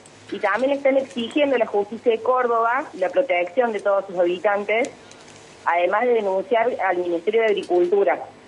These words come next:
al Ministerio de Agricultura y Ganadería de la provincia de Córdoba, pero no solo al Ministerio, sino que también a los agentes fiscalizadores,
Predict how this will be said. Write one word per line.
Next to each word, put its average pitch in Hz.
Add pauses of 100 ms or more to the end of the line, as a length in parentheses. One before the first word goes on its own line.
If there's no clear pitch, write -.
(100)
al 160
Ministerio 160
de 196
Agricultura 180
y 208
Ganadería 180
de 208
la 202
provincia 190
de 208
Córdoba, 240 (580)
pero 175
no 233
solo 220
al 220
Ministerio, 214
sino 202
que 214
también 202
a 220
los 202
agentes 220
fiscalizadores, 190